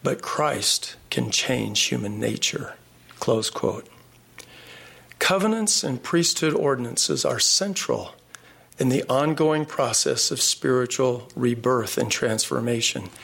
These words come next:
They are the means whereby the Lord works with each of us from the inside out.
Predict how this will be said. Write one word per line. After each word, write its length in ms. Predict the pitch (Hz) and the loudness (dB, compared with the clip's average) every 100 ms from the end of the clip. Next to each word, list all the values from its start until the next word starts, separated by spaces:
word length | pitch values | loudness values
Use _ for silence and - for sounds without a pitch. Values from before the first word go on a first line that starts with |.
| - - - - | -18 -18 -12 -6
They 380 | 131 135 135 - | 0 2 2 0
are 300 | 139 139 160 | 2 2 2
the 180 | 151 156 | 0 -2
means 560 | 156 160 180 147 123 | 0 0 0 0 0
whereby 380 | 143 135 127 120 | 0 0 0 -2
the 260 | 117 123 117 - | -2 -2 -4 -2
Lord 340 | 127 139 160 | 2 4 2
works 480 | 139 131 135 - - | 0 2 2 0 0
with 180 | 127 - - | -2 -4 -2
each 300 | 151 160 - | 0 0 -2
of 160 | 143 | 0
us 440 | 120 107 - - - - - - | 0 0 0 0 -4 -18 -20 -4
from 160 | - 120 | 0 2
the 160 | 127 - | 2 2
inside 680 | 131 123 - 113 107 107 - - | 2 2 2 0 -2 -4 -10 -4
out. 420 | 104 - - - | -2 -2 -6 -12